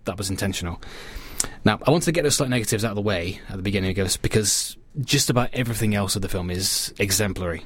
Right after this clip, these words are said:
I think, chief of which is, uh, the score, which, uh, sees Justin Hurwitz returning again for a, a third, uh, feature collaboration with, with Damien Chazelle. He worked on this for, for two, two years, um, completely in tandem with Damien Chazelle, planning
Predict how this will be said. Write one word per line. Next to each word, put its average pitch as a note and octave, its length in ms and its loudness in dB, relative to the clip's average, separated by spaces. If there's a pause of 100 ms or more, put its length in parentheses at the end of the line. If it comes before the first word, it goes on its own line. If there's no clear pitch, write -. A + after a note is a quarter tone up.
(100)
I G#2+ 80 -6
think, G2 280 -2
chief D3+ 260 2
of A#2 120 2
which F#2+ 280 -2
is, G2 500 0
uh, F#2+ 220 -6
the F#2+ 140 -4
score, G#2 520 0 (960)
which, G#2+ 280 0
uh, G#2 80 2
sees - 340 2 (180)
Justin A#2 320 2
Hurwitz G2+ 340 0
returning G2+ 320 0
again G2 200 0
for G2 140 -2
a, F#2 80 2 (100)
a G2+ 80 -2
third, G2 400 0 (500)
uh, F#2+ 160 0
feature - 300 0
collaboration F#2 580 0
with, F2+ 260 -6
with F#2+ 120 -2
Damien F#2 200 0
Chazelle. F#2+ 220 0
He A#2+ 140 6
worked D3 240 2
on C3 60 4
this - 120 0
for, A2 260 0
for - 140 -6
two, C#3 480 2 (160)
two C#3 160 2
years, G2+ 500 -2 (500)
um, A2 260 2
completely C#3+ 420 4
in C#3 80 4
tandem A#2 320 2
with G#2 120 0
Damien G#2 280 2
Chazelle, G2 300 0
planning A2 520 2